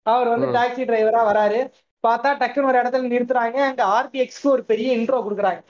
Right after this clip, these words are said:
Speaker 1: சரியா?
Speaker 2: ம், ம்.
Speaker 1: இப்படிதான் படம் வந்து டேக் ஆஃப் ஆகுது. என்னடா, சரி, ஓரளவுக்கு ஆர் டி எக்ஸ் இவரு பாத்துருவாங்க, அப்படி டேக் ஆஃப் ஆகுதேன்னு பார்த்தா அதான் இல்ல. டக்குன்னு மலையை போட்டு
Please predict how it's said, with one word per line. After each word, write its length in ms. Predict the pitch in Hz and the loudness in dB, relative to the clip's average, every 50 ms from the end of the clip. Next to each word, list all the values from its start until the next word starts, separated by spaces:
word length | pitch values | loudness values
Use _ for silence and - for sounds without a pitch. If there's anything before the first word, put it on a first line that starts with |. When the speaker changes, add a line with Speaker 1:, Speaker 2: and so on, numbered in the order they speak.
| _ _ _ _ _ _ _ _ _ _ - | _ _ _ _ _ _ _ _ _ _ -4
Speaker 1:
சரியா? 360 | 202 190 196 202 196 190 175 131 | -2 0 2 2 2 0 -2 -4
Speaker 2:
ம், 40 | 110 | -8
ம். 340 | 110 107 - - 104 - - - - _ _ _ _ _ _ _ _ _ _ _ _ _ _ _ - 214 | -12 -14 -14 -14 -14 -14 -14 -16 -20 _ _ _ _ _ _ _ _ _ _ _ _ _ _ _ -4 -2
Speaker 1:
இப்படிதான் 380 | 226 226 226 226 247 262 240 | 0 0 0 0 0 0 -2
படம் 300 | 233 220 226 240 233 226 | -2 -2 0 0 0 0
வந்து 100 | 233 247 240 | 0 -2 0
டேக் 220 | 214 220 226 226 | 0 0 0 2
ஆஃப் 140 | 226 208 196 | 0 0 0
ஆகுது. 300 | 202 196 190 185 180 175 - - - _ _ _ _ _ _ _ - | 0 0 0 -2 -4 -6 -8 -14 -20 _ _ _ _ _ _ _ -2
என்னடா, 640 | 220 254 294 311 311 302 311 320 294 - - - - - - _ | -2 0 2 2 2 2 2 2 0 -2 -4 -8 -14 -16 -8 _
சரி, 220 | - 262 262 262 | -2 0 2 2
ஓரளவுக்கு 380 | 254 254 254 254 285 302 277 262 | 2 2 2 2 2 2 2 2
ஆர் 160 | 254 262 269 | 2 0 0
டி 80 | 285 | 0
எக்ஸ் 200 | 277 269 277 277 | -2 -2 0 0
இவரு 220 | 294 277 277 269 277 | 2 2 2 2 2
பாத்துருவாங்க, 560 | 269 254 254 254 254 269 262 254 247 254 254 | 2 2 0 0 0 0 0 2 2 2 0
அப்படி 240 | 262 254 247 247 247 | 0 0 0 0 -2
டேக் 260 | 240 240 247 247 254 | -2 -2 0 0 0
ஆஃப் 160 | 247 240 233 | 0 2 2
ஆகுதேன்னு 400 | 240 226 220 220 233 240 247 233 | 2 0 0 0 -2 -4 -2 -2
பார்த்தா 240 | 233 214 214 214 247 247 | 0 0 0 2 0 2
அதான் 300 | 247 226 208 254 254 240 | 0 0 2 2 0 0
இல்ல. 340 | 226 226 247 262 262 - - - - - - _ _ _ _ _ _ _ _ _ _ - | 0 -2 -2 -2 -2 -2 -4 -10 -20 -20 -20 _ _ _ _ _ _ _ _ _ _ -2
டக்குன்னு 360 | 269 277 277 277 302 302 285 | -2 -2 -2 0 0 2 2
மலையை 340 | 262 254 254 277 285 277 262 | 2 2 2 2 2 2 0
போட்டு 480 | 190 247 247 247 247 269 262 240 - | 0 0 -2 0 0 0 0 0 -2